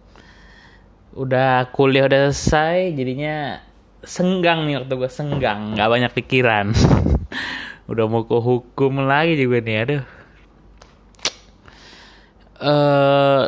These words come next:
kali ini gua bakal bahas, sebenarnya gua pengen bahas ini di Instagram gua ya, cuman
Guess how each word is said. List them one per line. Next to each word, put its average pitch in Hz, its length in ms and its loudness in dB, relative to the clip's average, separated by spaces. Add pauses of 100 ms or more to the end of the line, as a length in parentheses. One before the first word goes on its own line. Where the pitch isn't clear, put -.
(120)
kali 131 400 2
ini 143 240 0
gua 135 240 4
bakal 120 240 2
bahas, 120 480 4 (480)
sebenarnya 131 320 2
gua 139 160 2
pengen 135 240 2
bahas 113 240 2
ini 127 160 2
di 127 160 2
Instagram 117 480 2
gua 117 160 4
ya, 123 160 -2
cuman 127 320 -2